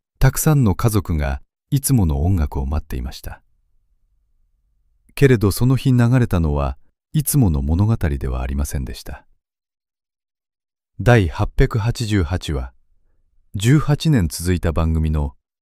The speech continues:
最後の夜だったのです。一人の俳優が同じ主人公を演じた記録として、それは今も世界一のまま破られていません。けれどその時、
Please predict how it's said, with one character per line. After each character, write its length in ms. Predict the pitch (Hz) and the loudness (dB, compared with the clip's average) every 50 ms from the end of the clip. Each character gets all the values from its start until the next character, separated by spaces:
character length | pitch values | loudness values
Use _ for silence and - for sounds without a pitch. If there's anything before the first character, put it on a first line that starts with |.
| _ _ _ _ _ | _ _ _ _ _
最 320 | _ - - - 127 131 117 | _ -6 0 2 2 2 2
後 140 | 92 80 71 | 2 0 -2
の 160 | 64 60 60 | -2 -4 -4
夜 240 | 65 73 76 71 - | -4 -4 -4 -4 -6
だ 100 | - 67 | -8 -10
っ 60 | - - | -10 -10
た 100 | - - | -12 -12
の 60 | - | -12
で 120 | - - | -14 -18
す。 240 | - - - - _ _ _ _ _ _ _ _ _ _ _ _ _ _ _ _ _ _ _ _ _ _ _ _ _ _ _ _ _ _ _ _ | -20 -20 -20 -20 _ _ _ _ _ _ _ _ _ _ _ _ _ _ _ _ _ _ _ _ _ _ _ _ _ _ _ _ _ _ _ _
一 240 | - - - 175 160 | -14 0 2 4 6
人 100 | 143 120 | 6 4
の 80 | 104 | 4
俳 180 | 92 82 101 101 | 2 0 -2 0
優 220 | 95 98 98 95 | 0 0 0 2
が 280 | 92 90 87 87 85 - - _ _ _ _ | 2 2 0 0 -2 -4 -12 _ _ _ _
同 220 | 127 123 131 143 | 2 4 6 6
じ 160 | 143 123 143 131 | 4 2 -2 -4
主 160 | - - 131 | 0 -2 -2
人 240 | 117 139 156 143 123 | 2 2 2 2 0
公 240 | - - 85 73 | 0 -2 -2 0
を 80 | 69 69 | 0 0
演 160 | 73 85 90 | 0 0 0
じ 120 | 80 78 - | -2 -2 -4
た 120 | 82 76 | -4 -4
記 140 | - - 82 | -4 -2 -2
録 180 | - - - | -2 -2 -2
と 100 | - 95 | -4 -4
し 120 | 76 - - | -6 -6 -4
て、 260 | - 85 78 73 - - _ _ _ _ _ _ _ _ _ _ _ | -4 -4 -4 -4 -6 -10 _ _ _ _ _ _ _ _ _ _ _
そ 160 | - - - 101 | -6 -2 2 4
れ 100 | 98 95 | 4 4
は 300 | 92 90 85 85 - - _ _ _ _ _ _ _ - | 4 4 2 0 -2 -8 _ _ _ _ _ _ _ 2
今 240 | 139 139 131 113 | 4 4 4 4
も 160 | 87 73 71 67 | 2 0 -2 -4
世 180 | - - 139 | -2 -2 -2
界 240 | 139 - 139 107 85 | 0 0 0 0 0
一 220 | 73 - - 95 | -2 -4 -4 -4
の 100 | 85 73 | -2 -2
ま 140 | 67 67 65 | -2 -4 -4
ま 220 | 67 65 65 - - _ _ _ _ _ _ _ | -4 -6 -8 -10 -12 _ _ _ _ _ _ _
破 220 | 98 95 90 101 | 0 2 2 2
ら 120 | 98 98 85 | 0 0 -2
れ 80 | 85 | -2
て 120 | - - 85 | -6 -8 -10
い 80 | 67 | -8
ま 100 | - - | -8 -10
せ 140 | - - 69 | -10 -10 -12
ん。 120 | 67 - _ _ _ _ _ _ _ _ _ _ _ _ _ _ _ _ _ _ _ _ _ _ _ _ _ _ _ _ _ _ | -12 -12 _ _ _ _ _ _ _ _ _ _ _ _ _ _ _ _ _ _ _ _ _ _ _ _ _ _ _ _ _ _
け 120 | - 180 | 2 4
れ 80 | 156 151 | 4 4
ど 140 | 120 117 101 | 4 2 0
そ 140 | - 127 127 | 2 2 2
の 100 | 135 135 | 2 2
時、 400 | 143 139 - - 87 78 67 | 0 -2 -2 -2 -2 -2 -4